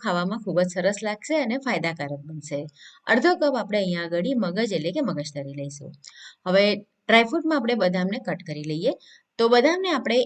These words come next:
એકમાંથી ત્રણથી ચાર પીસ થાય ને એવી રીતે કટ કરવાની છે. તો દરેક ડ્રાયફ્રૂટ આ રીતે કટ કરીશું, એટલે મિક્સર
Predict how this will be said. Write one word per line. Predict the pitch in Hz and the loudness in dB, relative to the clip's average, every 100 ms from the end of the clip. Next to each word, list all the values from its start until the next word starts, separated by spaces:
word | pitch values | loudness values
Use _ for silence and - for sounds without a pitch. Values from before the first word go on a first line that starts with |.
| 240 | 2
એકમાંથી | 202 240 262 277 294 | 0 0 0 -2 -2
ત્રણથી | 220 220 262 277 | -2 -2 -2 -2
ચાર | 214 208 247 | 0 -2 -4
પીસ | 294 294 | -10 -10
થાય | 311 320 | -4 -2
ને | 180 - 214 | -2 -4 -2
એવી | 220 | -2
રીતે | 185 156 160 | -2 -4 -4
કટ | 151 151 | -8 -8
કરવાની | 151 151 156 | -10 -6 -6
છે. | 156 147 - - - | -6 -8 -10 -20 2
તો | 240 240 | 6 8
દરેક | 247 359 | 6 4
ડ્રાયફ્રૂટ | 277 269 240 311 - 214 | 4 2 2 -4 -4 0
આ | 233 | 0
રીતે | 262 294 233 | -2 -2 0
કટ | 190 185 | -2 0
કરીશું, | 170 156 156 156 - | -2 -2 -6 -6 -6
એટલે | 165 240 233 | -4 -2 -2
મિક્સર | 185 311 | 0 2